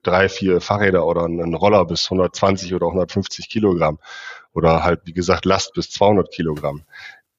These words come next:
Bei allen Trägersystemen, die wir vorher beschrieben haben, muss die Last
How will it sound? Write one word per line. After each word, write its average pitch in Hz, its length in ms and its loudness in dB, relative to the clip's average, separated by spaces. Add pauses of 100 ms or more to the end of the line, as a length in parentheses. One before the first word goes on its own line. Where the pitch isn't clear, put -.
(720)
Bei 104 260 4
allen 143 280 2
Trägersystemen, 110 680 0
die 95 120 -4
wir 98 100 2
vorher 123 300 4
beschrieben 113 420 -2
haben, 76 380 -4 (120)
muss - 440 2 (100)
die 98 80 0
Last - 560 0